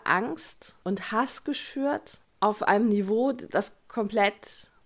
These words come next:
absurd ist für die Themen, die behandelt werden.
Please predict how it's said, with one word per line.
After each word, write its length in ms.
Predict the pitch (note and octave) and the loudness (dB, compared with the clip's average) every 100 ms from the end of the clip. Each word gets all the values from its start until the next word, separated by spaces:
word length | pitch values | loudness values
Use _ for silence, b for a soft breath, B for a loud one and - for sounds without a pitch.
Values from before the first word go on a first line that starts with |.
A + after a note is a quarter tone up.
| _ _ - | _ _ 0
absurd 580 | F#3+ - A3+ B3+ B3+ | 0 -2 4 4 4
ist 240 | - A3 - | 0 -2 -6
für 200 | - G#3+ | -4 -2
die 160 | G3 | 0
Themen, 480 | - A#3 B3 A3+ G3+ | 0 4 4 4 2
die 100 | G3 | 2
behandelt 560 | F3 F3 E3 E3+ D#3 - | 0 0 -2 -2 -6 -8
werden. 440 | - - E3 - | -10 -10 -14 -18